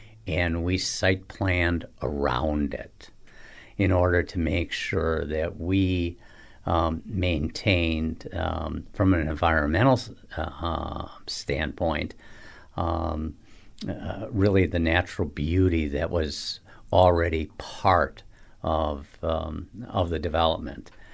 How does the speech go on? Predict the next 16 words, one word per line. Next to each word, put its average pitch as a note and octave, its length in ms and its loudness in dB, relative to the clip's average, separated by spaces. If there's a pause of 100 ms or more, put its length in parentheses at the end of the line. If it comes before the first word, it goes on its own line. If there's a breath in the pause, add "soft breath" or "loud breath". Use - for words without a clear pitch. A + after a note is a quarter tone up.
(220 loud breath)
In, E2 500 0
uh, E2 260 -2
in F#2 180 0
Wauwatosa, F2+ 800 4
for - 140 -2
example, E2 480 -2
we F2 100 -2
worked, E2 520 -2 (400 loud breath)
um, E2 420 -2 (380)
very, F2 760 4
very E2 300 -2
closely, E2 800 -4 (440 loud breath)
uh, E2 440 -2
with, E2+ 480 -4
uh, E2 240 -4
non-for-profits, E2 1120 -4